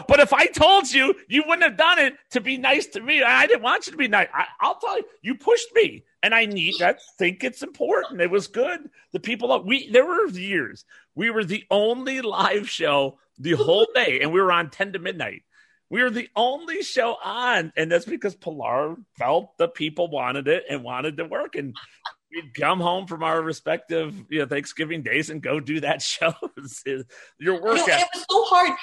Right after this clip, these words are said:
Speaker 2: trying to keep all my drunken family, like,
Speaker 1: <laughs> Out of
Speaker 2: that's
Speaker 1: the
Speaker 2: been watching football all day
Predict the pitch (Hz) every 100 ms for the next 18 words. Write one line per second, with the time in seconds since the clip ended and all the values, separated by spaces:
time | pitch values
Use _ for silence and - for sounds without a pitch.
0 | - - 311 330 370 320 320 - 440 285
1 | - 240 254 277 262 233 - 233 247 269
2 | 214 180 165 180 - - - - 233 190
3 | - 170 _ - - - 285 113 104 104
4 | _ _ - 302 269 233 269 262 247 -
5 | 302 311 214 185 175 185 208 190 208